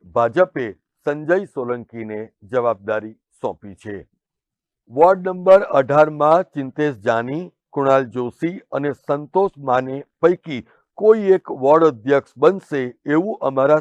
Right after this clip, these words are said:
સર્વેમાં બહાર આવ્યું હતું, જે પૈકી કુણાલ જોશી હવે વોર્ડ નંબર અઢારના વોર્ડ પ્રમુખની જવાબદારીનું નિર્વહન કરશે. વોર્ડ નંબર ઓગણીસમાં કમલેશ પાટણવાડિયાને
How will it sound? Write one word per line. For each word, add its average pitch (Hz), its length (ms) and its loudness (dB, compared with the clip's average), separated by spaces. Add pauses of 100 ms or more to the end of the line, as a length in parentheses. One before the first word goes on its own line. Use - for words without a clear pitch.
સર્વેમાં 120 680 -2
બહાર 123 280 2
આવ્યું 113 300 -2
હતું, 117 340 -8 (440)
જે 139 240 -4
પૈકી 131 640 -8 (440)
કુણાલ 147 360 4
જોશી 120 580 -6 (220)
હવે 127 400 0 (220)
વોર્ડ 151 400 4
નંબર 131 340 -2 (100)
અઢારના 120 720 0 (120)
વોર્ડ 139 300 4
પ્રમુખની 123 760 -6
જવાબદારીનું 113 960 -4
નિર્વહન 107 480 -6
કરશે. 95 580 -12 (680)
વોર્ડ 117 280 -2
નંબર 117 340 -2 (100)
ઓગણીસમાં 123 800 0 (320)
કમલેશ 147 420 -2 (120)
પાટણવાડિયાને 120 960 -2